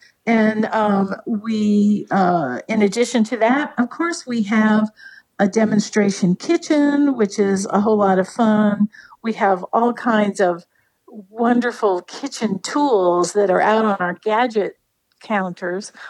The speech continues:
where we let people play with the kitchen tools, because we think that's an important thing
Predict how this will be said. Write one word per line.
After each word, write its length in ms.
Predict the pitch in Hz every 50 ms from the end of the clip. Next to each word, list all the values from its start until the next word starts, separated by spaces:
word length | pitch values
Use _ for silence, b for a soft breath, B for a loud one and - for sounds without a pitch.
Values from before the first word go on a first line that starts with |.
| B B
where 220 | - 233 233 233 233
we 120 | 240 247
let 300 | 233 240 233 254 247 -
people 300 | - - 269 226 233 208
play 500 | - - - - 247 247 262 277 254 214
with 240 | 185 180 196 185 -
the 80 | - 190
kitchen 460 | 180 - - 190 185 - 208 190 180
tools, 560 | - - 233 208 185 151 117 110 131 - -
because 340 | - 180 - 214 185 175 -
we 120 | 185 185
think 260 | 185 - 180 170 170
that's 280 | 175 175 - 165 - -
an 120 | 180 165
important 580 | 170 160 170 - - - 208 190 - 180 180 -
thing 380 | - - 214 202 180 175 175